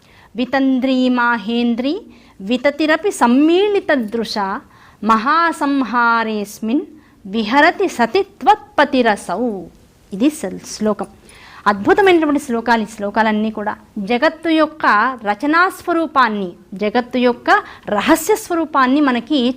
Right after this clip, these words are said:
చెప్తున్నటువంటి శ్లోకాలు ఈ శ్లోకాలు. ఇందులో శంకరాచార్య వారు అంటున్నారు, "అమ్మా, మహాప్రళయ కాలంలో బ్రహ్మ, విష్ణు, మహేశ్వరులు, రుద్రులు, వీళ్ళందరూ, యముడు, కుబేరులు, ఇంద్రుడు మొదలైనటువంటి దేవీ దేవతా గణములన్నీ కూడా, యక్ష, గంధర్వ, కిన్నెర స్వరూపాలన్నీ కూడా ఏమవుతున్నాయి?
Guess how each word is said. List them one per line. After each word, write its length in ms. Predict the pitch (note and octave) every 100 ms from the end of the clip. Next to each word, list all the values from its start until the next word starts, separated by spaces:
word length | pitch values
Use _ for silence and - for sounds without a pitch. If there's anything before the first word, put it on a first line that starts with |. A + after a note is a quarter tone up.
| -
చెప్తున్నటువంటి 720 | A3 - D#4+ D#4 D4+ B3+ A#3
శ్లోకాలు 460 | - A#3+ A3+ A3+ G3+
ఈ 40 |
శ్లోకాలు. 460 | - G3 G3 F#3+ - - - - - B3
ఇందులో 200 | D4 E4
శంకరాచార్య 480 | C4+ D4 D4 D4+
వారు 140 | D#4 D#4
అంటున్నారు, 380 | C#4+ C#4+ B3+ - - - G#3
"అమ్మా, 220 | A#3 D#4
మహాప్రళయ 840 | A#3+ G3+ C4 F4 F4+ F4+ F#4 G#4
కాలంలో 720 | G4+ F4+ E4+ D#4+ F4+ F4 D4
బ్రహ్మ, 400 | A#3+ A3+ B3+ C4+
విష్ణు, 340 | D#4+ D#4 E4 E4
మహేశ్వరులు, 760 | D4+ C4+ D4+ - D4+ C#4 C#4
రుద్రులు, 480 | A3+ B3 A3+ D#4+ D#4+
వీళ్ళందరూ, 520 | C#4+ B3+ B3 C4 D#4
యముడు, 400 | B3+ C4 D#4 D#4
కుబేరులు, 480 | D#4 C4 D#4 D#4+ D#4
ఇంద్రుడు 460 | C#4+ C#4 E4+ D4+ A#3+ - - -
మొదలైనటువంటి 640 | A#3 C4+ D4 D4 C#4+ C4+
దేవీ 420 | A3 A#3 C4+ D#4+ D#4+
దేవతా 420 | D#4 D#4 D#4 D#4
గణములన్నీ 680 | D4+ D4+ D4+ D4 D#4 E4 E4+
కూడా, 260 | D#4+ D4
యక్ష, 320 | A#3+ A#3+ -
గంధర్వ, 440 | E4+ D#4 D#4+ D#4 D#4
కిన్నెర 360 | D#4 D4+ D4
స్వరూపాలన్నీ 800 | D4+ - D#4+ D#4+ D#4+ D4+ D4+ F4+
కూడా 220 | F4+ E4+
ఏమవుతున్నాయి? 640 | E4 D#4+ G4 G#4 G4+ E4 A3